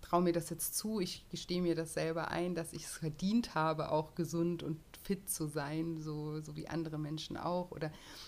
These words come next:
dass man dann vielleicht auch beruflich sich traut, sich neu or-, zu orientieren oder sich auch mal aus, also aus einer destruktiven Beziehung zu lösen. Also das sind alles Themen, die, die,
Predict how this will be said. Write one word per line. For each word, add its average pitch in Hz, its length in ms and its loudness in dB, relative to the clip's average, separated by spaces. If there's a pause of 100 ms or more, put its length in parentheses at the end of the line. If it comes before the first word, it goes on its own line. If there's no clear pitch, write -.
(100)
dass - 160 -6
man 165 120 2
dann 160 140 2
vielleicht 151 280 -4
auch 151 140 -4
beruflich 170 720 -2 (280)
sich - 180 -6
traut, 165 340 2
sich - 160 -8
neu 160 280 2
or-, 156 160 -4 (100)
zu - 160 -8
orientieren 165 640 0
oder 151 180 -6
sich 151 220 -10
auch - 180 -8
mal 147 200 -4
aus, - 160 -10 (140)
also 151 360 -6
aus - 240 -10
einer 156 100 -2
destruktiven 160 600 -2
Beziehung 180 500 0
zu 170 120 0
lösen. 170 440 4
Also 151 140 -6
das 160 160 -6
sind - 180 -4
alles 185 280 0
Themen, 190 420 2
die, 226 240 8 (180)
die, 160 140 -4